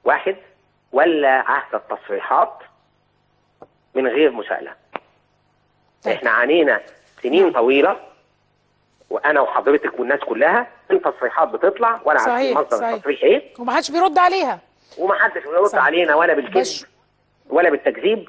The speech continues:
Speaker 1: ولا بال-، بالإيجاب.
Speaker 2: بشكرك دكتور، آه، وائل عويضة، آه، استشا-، استشاري الإدارة الاستراتيجية وعضو لجنة تقصي الحقائق. معايا أيضًا الدكتور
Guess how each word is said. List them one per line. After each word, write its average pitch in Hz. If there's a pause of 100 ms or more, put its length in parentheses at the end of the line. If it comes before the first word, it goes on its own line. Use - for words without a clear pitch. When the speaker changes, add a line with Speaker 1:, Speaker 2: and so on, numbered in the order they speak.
Speaker 1:
ولا 180
بال-، 123
بالإيجاب. 101 (500)
Speaker 2:
بشكرك 262
دكتور، 285 (120)
آه، 226
وائل 233
عويضة، 233 (340)
آه، 208
استشا-، 220
استشاري 233
الإدارة 214 (240)
الاستراتيجية 214
وعضو 240
لجنة 220
تقصي 233
الحقائق. 294
معايا 262
أيضًا 262
الدكتور 240